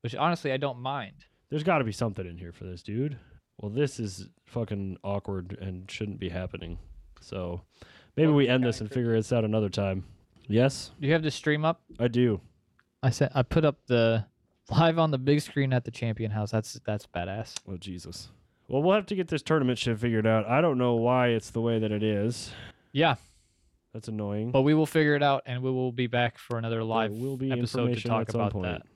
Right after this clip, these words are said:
Speaker 1: And, uh, describe rules and how you can win yourself something that we will send you in twelve months.
Speaker 2: <laughs> Maybe.
Speaker 1: Maybe.
Speaker 2: Allegedly.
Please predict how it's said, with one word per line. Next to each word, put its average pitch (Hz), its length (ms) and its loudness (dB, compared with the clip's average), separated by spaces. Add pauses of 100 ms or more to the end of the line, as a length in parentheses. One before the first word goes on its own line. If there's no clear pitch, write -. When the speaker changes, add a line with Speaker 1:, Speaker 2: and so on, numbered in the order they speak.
(280)
Speaker 1:
And, 113 340 -6
uh, 120 200 -2 (380)
describe 110 440 -2
rules 139 520 2 (160)
and 113 240 -6
how 117 140 0
you 156 120 0
can 151 200 -4
win 135 380 0 (380)
yourself 127 420 0
something 127 520 -4 (580)
that 123 140 0
we 127 100 2
will 120 100 2
send 120 260 -2
you 113 200 -2
in 107 120 -10
twelve 107 380 -8
months. - 320 -18 (260)
Speaker 2:
<laughs> - 320 -12 (480)
Maybe. 101 340 -6 (300)
Speaker 1:
Maybe. 107 200 -2
Speaker 2:
Allegedly. 95 500 0